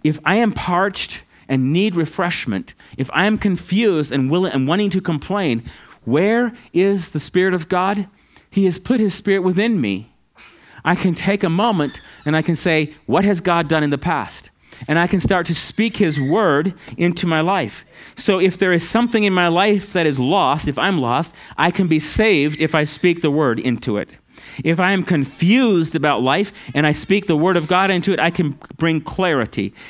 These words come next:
If I am foolish and don't know how to live, I speak his word into my, into that circumstance, and I can have wisdom.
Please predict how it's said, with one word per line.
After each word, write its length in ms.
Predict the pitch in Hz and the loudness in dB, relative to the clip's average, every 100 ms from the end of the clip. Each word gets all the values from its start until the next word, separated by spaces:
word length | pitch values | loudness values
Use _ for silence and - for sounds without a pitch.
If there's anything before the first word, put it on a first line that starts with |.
| - | -4
If 120 | 190 202 | 0 2
I 120 | 190 | 2
am 100 | 170 | 0
foolish 640 | - 233 277 262 190 175 | -2 0 2 4 2 2
and 80 | 185 | 0
don't 140 | 185 170 | -2 0
know 100 | 165 | 0
how 160 | 170 | 2
to 80 | 156 | 2
live, 420 | 160 226 147 139 - - | 2 2 2 -2 -10 -6
I 160 | 151 151 127 | 0 0 0
speak 400 | - 185 214 - | -4 -2 0 0
his 180 | 156 | 0
word 220 | 156 196 196 | 0 2 2
into 140 | 165 | 0
my, 200 | 156 - - | -2 -2 0
into 540 | 151 147 170 165 160 - - | 0 0 0 0 0 -6 -6
that 260 | 131 160 - | 0 2 2
circumstance, 580 | - 185 170 156 165 156 | -2 0 -2 0 -2 0
and 120 | 160 | 0
I 60 | 170 | 0
can 220 | 170 156 | 0 0
have 340 | 170 147 135 | 0 0 0
wisdom. 600 | 107 120 170 165 - 98 | -2 0 0 -2 -2 -4